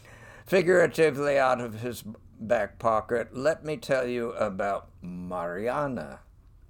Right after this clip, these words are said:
And it's a very interesting story that all of a sudden, Shakespeare holding out on us, all of a sudden tells us about Mariana and Angelo.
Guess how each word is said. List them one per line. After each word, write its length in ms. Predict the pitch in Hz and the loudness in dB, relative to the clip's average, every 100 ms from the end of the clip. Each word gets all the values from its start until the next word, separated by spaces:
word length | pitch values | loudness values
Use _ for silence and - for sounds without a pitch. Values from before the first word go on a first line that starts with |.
| - - - - - - - - - | -20 -20 -20 -20 -20 -20 -20 -20 -16
And 340 | - 92 120 | -10 -6 -2
it's 280 | 143 143 - | -4 -4 -4
a 100 | 160 | -2
very 480 | 147 170 170 170 147 | 2 2 2 -2 -2
interesting 640 | 160 143 151 139 - 135 | -6 -4 -8 -6 -8 -8
story 460 | 123 - 139 135 131 | -10 -4 -2 -2 -2
that 240 | 117 110 - | -2 -2 -2
all 240 | 113 143 | -2 2
of 120 | 151 | 2
a 120 | 143 143 | 0 -4
sudden, 800 | - 143 120 85 95 156 214 180 - - - - - - - - - - | 2 4 4 0 -4 -4 -4 -8 -18 -20 -20 -20 -20 -18 -18 -18 -20 -18
Shakespeare 580 | - 120 123 - 127 123 | -4 -4 -4 -6 0 0
holding 400 | 120 139 143 127 | 0 -2 -2 0
out 220 | 123 117 | 2 2
on 260 | 104 101 98 | 0 -2 -2
us, 320 | 107 127 - - | -2 -4 -8 -12
all 300 | - 139 165 | 2 4 6
of 120 | 160 135 | 4 0
a 140 | 123 | -4
sudden 680 | - - - 120 - 95 120 | -4 -8 0 0 0 -8 -8
tells 440 | - 92 92 - | -8 -6 -6 -6
us 220 | 110 120 | -8 -6
about 480 | 131 139 131 127 - | -8 -6 -2 -2 -4
Mariana 1000 | 120 139 139 143 135 104 104 101 101 98 - _ - - - - | -6 -2 0 0 0 -2 -2 -6 -6 -10 -14 _ -20 -20 -10 -4
and 460 | 110 117 113 110 113 _ _ | -4 -4 -6 -12 -18 _ _
Angelo. 960 | 123 120 87 - 76 67 60 - - | -6 -6 -10 -14 -16 -16 -18 -20 -20